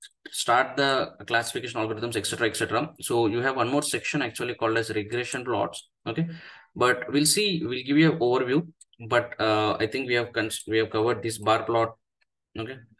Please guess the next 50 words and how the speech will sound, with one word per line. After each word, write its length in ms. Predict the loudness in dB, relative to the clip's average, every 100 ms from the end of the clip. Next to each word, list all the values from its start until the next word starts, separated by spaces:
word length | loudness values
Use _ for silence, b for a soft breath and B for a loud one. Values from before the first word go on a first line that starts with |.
| _ _ _
we 80 | -2
have 100 | -2
covered 300 | 2 2 2
bar 200 | 2 2
plot, 360 | 2 -2 -4 -6
count 220 | -4 -4
plot, 300 | -2 -2 0
box 220 | -2 -2
plot, 300 | -2 -2 0
violin 260 | 0 0 0
plot, 200 | 0 -2
swarm 200 | -2 -4
plot. 180 | -2 0
Along 200 | 0 0
with 100 | -2
we 80 | 0
have 100 | 0
also 320 | 0 -4 -4
considered 440 | -4 -4 -2 -2 -6 _ _ _ _
strip 260 | -6 -4 0
plot. 300 | 4 4 2 -8 _ _
Okay, 220 | -4 -4 -6 -12 -12
um, 440 | -6 -2 -2 -4 -8 -8
et 140 | -4
cetera, 440 | -4 -2 0 0 -2
et 140 | -6
cetera. 320 | -4 -6 -8 -8 -4
Okay, 220 | 0 0 -2
fine. 240 | -4 -2 -2 B B B B
So 440 | -2 4 6 6 2
tomorrow 300 | 2 6 6
mainly 240 | 6 6
we 100 | 6
will 120 | 6
be 120 | 4 0
focusing 460 | 0 -2 -2 -2
on 100 | -2
the 80 | 0
multi 300 | 0 0 0
plot. 240 | -2 -2 -4 -14 -8
Uh, 240 | -2 0 0
over 160 | 0
here 160 | 0 -2
we 100 | -2
have 260 | 0 -2 -4
join 300 | -2 -2 -2
plot 240 | -2 -2 -2
and 240 | -6 -6 0
pair 160 | 2 2
plot, 200 | -2